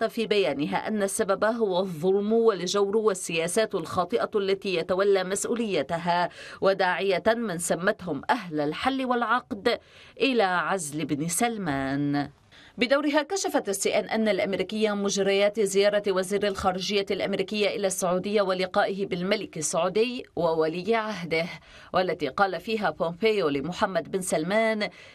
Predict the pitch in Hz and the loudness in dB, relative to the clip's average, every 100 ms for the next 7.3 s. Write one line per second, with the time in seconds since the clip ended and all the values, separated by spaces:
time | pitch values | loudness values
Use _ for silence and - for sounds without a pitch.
0 | - - 170 151 175 - 202 208 226 226 | -10 -2 0 0 0 -2 0 0 0 0
1 | 220 220 220 247 247 269 247 233 - - | 0 0 0 0 -2 -2 0 -2 -6 -6
2 | 147 135 180 180 180 220 - 233 147 - | -2 0 0 -2 -2 -2 -2 -2 -4 -6
3 | - 175 - - - - 160 151 - 202 | 0 0 0 -10 -8 0 0 0 -4 -2
4 | 196 185 185 180 - 220 226 208 208 220 | -2 0 0 0 2 2 2 2 0 -2
5 | 214 214 - 226 262 247 151 139 151 156 | -2 -2 -2 0 0 0 0 0 0 0
6 | 160 165 190 233 196 131 156 190 190 214 | 0 0 0 2 0 0 0 0 0 0
7 | 240 233 233 | 2 2 0